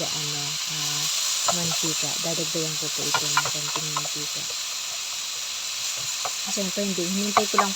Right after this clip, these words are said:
po na hanggang sa mag-brown, ah, yung, ah, baby. At, ah, ito po ay, ano, ah, kinabi ko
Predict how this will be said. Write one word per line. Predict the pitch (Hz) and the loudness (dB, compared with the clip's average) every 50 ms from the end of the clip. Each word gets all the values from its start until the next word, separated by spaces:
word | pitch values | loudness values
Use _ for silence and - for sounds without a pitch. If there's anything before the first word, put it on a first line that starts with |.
| - | 0
po | - 165 | 0 0
na | 156 170 170 160 160 165 | 0 0 0 -2 -2 -2
hanggang | 175 165 156 - 165 160 165 | -2 -2 0 0 0 0 0
sa | 170 - - 165 160 | 0 0 0 0 -2
mag-brown, | 156 151 147 147 - 151 139 143 165 196 214 185 165 156 - 156 151 | -2 -2 -2 -2 -2 -2 -2 0 0 0 0 0 0 -2 0 0 0
ah, | 151 151 - - - - - - - - - - 185 | 0 0 0 -2 -2 -2 -2 -2 -2 -2 -2 0 2
yung, | 190 190 196 202 214 226 233 214 - 233 | 2 2 4 2 2 2 0 2 2 2
ah, | 233 220 214 - 156 | 2 2 2 0 0
baby. | - 156 156 156 151 160 160 156 147 147 147 156 - - - - - - - - - - - - - 679 - - - - - - - 659 - - - - - - - - - - | 0 0 0 0 0 0 0 0 0 0 0 0 0 -2 -2 -2 -2 -2 0 2 2 2 4 4 4 4 4 2 -2 -2 -2 -2 -2 -2 -2 -2 -2 -2 -2 -2 -2 -2 -2 -2
At, | 190 185 - - - 190 185 | -2 0 0 0 0 0 0
ah, | 175 | 0
ito | - 202 - 240 220 | 0 0 0 0 2
po | - 233 220 202 - | 4 4 4 6 6
ay, | 190 185 185 180 - | 4 4 4 2 2
ano, | - 165 165 165 160 160 156 151 151 - - 165 | 0 0 0 0 0 0 0 -2 -2 -2 -2 0
ah, | 160 160 156 156 151 156 165 - | 0 0 0 0 0 0 0 2
kinabi | - 208 185 190 170 160 180 | 2 2 2 2 2 0 0
ko | - - | -2 0